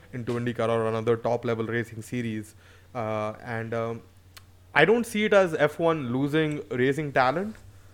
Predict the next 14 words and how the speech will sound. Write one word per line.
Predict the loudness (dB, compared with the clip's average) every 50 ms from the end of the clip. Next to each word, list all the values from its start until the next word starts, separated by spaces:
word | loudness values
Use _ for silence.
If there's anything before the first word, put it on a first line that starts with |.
| -20 -20 -20 -12 -6
Uh, | -2 0 2 2 2 2 0 0 -4
ex-, | -8 -10 -10 -12 -12 -12 -12 -10 -4 0
I | 2
mean, | 4 6 6
obviously | 6 6 4 2 -2 0
there | 2 4 6 6
is, | 4 4 2 -2 -8 -18 -20 -20 -20 -20 -14 -4 0
there | 2 4 4
is | 4 2 2
that, | 2 2 2 2 2 2
but, | 2 2 2 4 2
uh, | 2 2 2 0 0 -2 -6 -8 -4 -2
I | -2 0
think | 0 -2 -2 -4 -8 -12